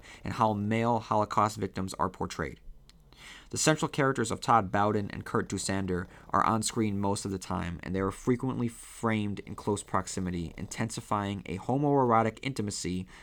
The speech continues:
punctuated by dread of contact with the monstrous.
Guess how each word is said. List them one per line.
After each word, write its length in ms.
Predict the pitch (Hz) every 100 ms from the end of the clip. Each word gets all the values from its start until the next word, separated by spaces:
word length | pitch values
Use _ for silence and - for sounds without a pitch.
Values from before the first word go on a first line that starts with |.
| - -
punctuated 600 | - 135 - 127 120 113
by 140 | 98 95
dread 420 | - 113 135 143
of 160 | -
contact 580 | - 107 101 113 98 104 - - -
with 120 | -
the 60 | 90
monstrous. 840 | 95 104 107 - 73 - -